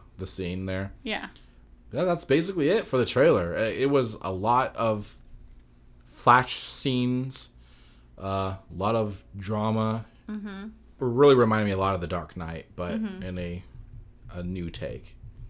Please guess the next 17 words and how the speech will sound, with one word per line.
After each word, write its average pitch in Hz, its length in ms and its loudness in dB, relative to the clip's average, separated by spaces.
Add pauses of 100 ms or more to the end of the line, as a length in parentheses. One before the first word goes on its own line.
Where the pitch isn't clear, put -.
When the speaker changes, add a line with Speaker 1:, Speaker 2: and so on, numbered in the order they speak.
(420)
Speaker 1:
Uh, 85 180 -10
so - 240 -4
I'm 135 200 6
gonna 139 140 2
have 98 160 4
to 87 80 -8
dissect 87 680 -6 (120)
the 82 100 -8
fuck - 320 -10
out - 120 -16
of - 80 -20
this. - 400 -18
Speaker 2:
I 220 120 -6
agree. 196 200 -10
Speaker 1:
I 104 60 0
loved 80 300 -4
it. 78 160 -10